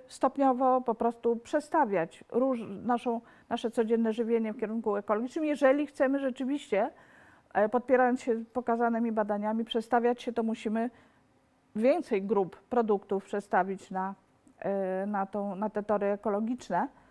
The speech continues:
E, bariery są oczywiście i finansowe, i, i organizacyjne, czasowe na pewno, ale tym niemniej widać, że w tą stronę warto iść. Mm,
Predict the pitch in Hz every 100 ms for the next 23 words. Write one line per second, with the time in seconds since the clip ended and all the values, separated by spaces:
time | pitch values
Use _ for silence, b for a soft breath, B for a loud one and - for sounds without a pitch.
0 | b b b _ - 226 220 214 214 220
1 | 220 277 311 302 269 262 262 240 277 269
2 | 214 - 214 214 233 233 226 220 247 240
3 | 202 208 214 190 220 233 247 233 233 226
4 | 233 226 220 190 196 208 226 233 247 233
5 | 220 226 226 247 254 - 240 240 233 220
6 | 220 220 226 233 214 202 220 208 202 196
7 | 208 208 233 214 220 214 208 196 180 208
8 | 196 B B B - 180 - - _ b
9 | b b b _ 220 220 220 226 240